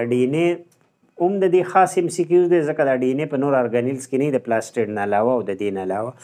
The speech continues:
او دویم پکې رایبوسوم دی چې هغه سیونټي ایس دی. اف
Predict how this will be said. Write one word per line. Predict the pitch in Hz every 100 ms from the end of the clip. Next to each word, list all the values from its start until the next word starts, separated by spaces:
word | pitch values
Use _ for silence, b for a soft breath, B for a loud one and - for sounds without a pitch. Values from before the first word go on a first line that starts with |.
| B B B 139
او | 127 127 123 123 120
دویم | 151 160
پکې | 151 127
رایبوسوم | 127 123 127 123 175 175
دی | 123
چې | 123
هغه | 123 -
سیونټي | 147 113 92 95 92
ایس | - -
دی. | 90 - B B B B B B B B _ _ _ - _ _ - - - 170
اف | 135